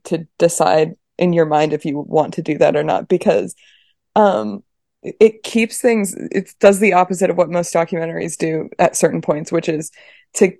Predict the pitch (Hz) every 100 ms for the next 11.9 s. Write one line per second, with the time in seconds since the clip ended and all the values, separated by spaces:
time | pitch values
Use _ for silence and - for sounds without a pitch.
0 | _ - 196 196 - 190 190 175 - 170
1 | 165 180 196 202 - - 185 160 151 95
2 | - _ _ _ - 196 202 202 196 180
3 | 180 180 - - 180 170 - 165 165 180
4 | 160 - 156 - 170 156 175 - _ -
5 | - 208 190 180 156 147 - - _ _
6 | _ _ _ _ 208 190 202 190 175 175
7 | - _ _ _ - - 196 190 185 180
8 | 185 170 - 185 175 - _ - 175 -
9 | - _ _ _ _ - 202 202 - 185
10 | 180 175 170 165 156 - - 277 311 226
11 | - 170 165 165 _ _ - 170 -